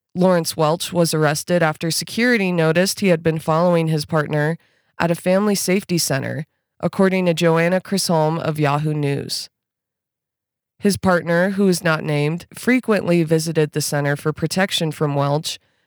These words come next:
after he repeatedly uttered death threats against her on multiple occasions.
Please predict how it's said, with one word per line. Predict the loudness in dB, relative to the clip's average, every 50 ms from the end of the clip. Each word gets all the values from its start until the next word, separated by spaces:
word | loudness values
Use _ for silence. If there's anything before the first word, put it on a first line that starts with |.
| _ -4
after | -4 -4 -2 0 -2 0
he | 0 0 2
repeatedly | 2 0 0 0 -2 -2 0 0 0 2 2 2 2
uttered | 2 0 0 0 0 -2 0
death | 0 0 0 0 -4
threats | -4 -2 -2 -2 -2 -4 -4
against | -4 -2 0 0 0 0 -4 -2 0
her | 0 2
on | 2 2 0 0
multiple | 0 0 -2 -2 -2 -2 -2
occasions. | -2 -2 -4 -4 -4 -2 -4 -6 -8 -10 -10 -10 -12 -12